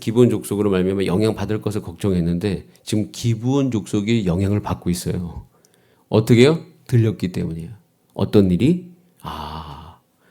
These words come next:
모세에게 명령하사 이 땅을 다 당신들에게 주리라, 멸하라 한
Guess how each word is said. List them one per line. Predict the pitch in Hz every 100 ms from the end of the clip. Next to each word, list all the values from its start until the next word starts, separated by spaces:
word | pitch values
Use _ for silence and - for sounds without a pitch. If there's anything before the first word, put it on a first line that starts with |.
| _ _ _
모세에게 | - 107 110 113 98
명령하사 | 95 87 95 98 95 92 92
이 | 92
땅을 | - 92 92
다 | 90 - 90
당신들에게 | 85 98 101 - 101 90 95 90 101 101 - _ _ -
주리라, | 117 113 107 101 82 - _ -
멸하라 | 87 92 110 139 131
한 | 101 85